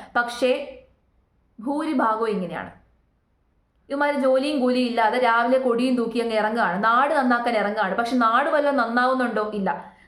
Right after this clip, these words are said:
നാടിനും വീടിനും പ്രയോജനമുണ്ടോ? ഇല്ല. ആർക്കും പ്രയോജനമില്ല. നാട്ടാർക്കും പ്രയോജനമില്ല, വീട്ടുകാർക്കും പ്രയോജനമില്ല. എല്ലാവർക്കും ഉപദ്രവം മാത്രമാണ് ഉണ്ടാക്കിക്കൊണ്ടിരിക്കുന്നത്. പ്രതിഷേധം, പ്രതിഷേധം. എന്തിനു വേണ്ടിയിട്ടാണ് ഇവരൊക്കെ പ്രതിഷേധിക്കുന്നത്? അറ്റ്ലീസ്റ്റ് ഞാൻ എന്ത് കാരണത്തിന് വേണ്ടിയിട്ടാണ്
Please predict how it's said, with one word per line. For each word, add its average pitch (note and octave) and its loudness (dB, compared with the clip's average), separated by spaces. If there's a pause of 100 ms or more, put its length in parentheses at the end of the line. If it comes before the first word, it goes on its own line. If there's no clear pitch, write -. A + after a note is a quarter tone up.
നാടിനും B3+ 0
വീടിനും C4 0
പ്രയോജനമുണ്ടോ? B3 2
ഇല്ല. G3 -2
ആർക്കും C4+ 0
പ്രയോജനമില്ല. A3 0
നാട്ടാർക്കും C4 0
പ്രയോജനമില്ല, A#3+ 0
വീട്ടുകാർക്കും C#4+ 2
പ്രയോജനമില്ല. A#3 0
എല്ലാവർക്കും B3 0
ഉപദ്രവം A#3 0
മാത്രമാണ് G3+ 0
ഉണ്ടാക്കിക്കൊണ്ടിരിക്കുന്നത്. G3 -4 (1200)
പ്രതിഷേധം, C4 0
പ്രതിഷേധം. A3 0
എന്തിനു D4 0
വേണ്ടിയിട്ടാണ് D#4+ 0
ഇവരൊക്കെ C4 0
പ്രതിഷേധിക്കുന്നത്? A#3+ -2 (580)
അറ്റ്ലീസ്റ്റ് D4 -4
ഞാൻ B3+ -2
എന്ത് C4 0
കാരണത്തിന് D#4+ 0
വേണ്ടിയിട്ടാണ് D#4+ 0